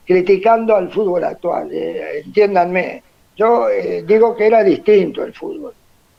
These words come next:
Se vi-, se vivía de otra manera, era distinto.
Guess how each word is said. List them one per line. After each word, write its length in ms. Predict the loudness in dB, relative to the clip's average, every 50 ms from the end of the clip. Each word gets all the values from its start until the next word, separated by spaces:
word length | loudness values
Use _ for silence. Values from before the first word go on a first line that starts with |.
| _ _ _
Se 80 | -8 -6
vi-, 260 | -6 -6 -8 -8 -8
se 100 | -4 0
vivía 300 | 2 4 4 4 4 4
de 80 | 2
otra 220 | 0 0 0 0 0
manera, 460 | 0 -2 0 0 0 0 0 0 -2
era 140 | -2 -2 -2
distinto. 600 | -2 -4 0 _ 4 4 4 2 -2 -8 -14